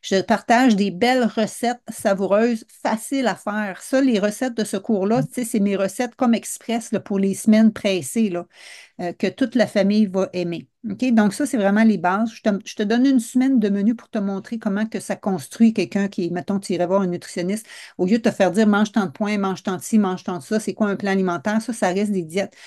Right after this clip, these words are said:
Moi, je te montre c'est quoi un menu équilibré d'une semaine pour que tu comprennes.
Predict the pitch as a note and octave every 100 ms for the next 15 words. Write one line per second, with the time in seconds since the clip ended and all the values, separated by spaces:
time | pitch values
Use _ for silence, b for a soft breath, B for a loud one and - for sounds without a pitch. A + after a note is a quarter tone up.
0 | B G#3+ A3+ G#3+ G#3+ A3+ G#3+ - B3+ G#3+
1 | G3+ G#3+ G#3 A#3 G#3+ - G3+ G3 A3+ G#3
2 | G3 - G3+ A3+ A3 - F#3 - A3